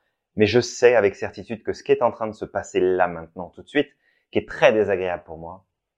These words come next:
ça va m'apporter quelque chose d'encore plus fantastique derrière.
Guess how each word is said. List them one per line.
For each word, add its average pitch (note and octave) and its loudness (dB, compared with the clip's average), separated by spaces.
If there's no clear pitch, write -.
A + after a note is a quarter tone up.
ça - -4
va F2+ 2
m'apporter F2+ -4
quelque E2+ -12
chose - -18
d'encore F2+ -6
plus - -20
fantastique E2+ -14
derrière. D#2 -10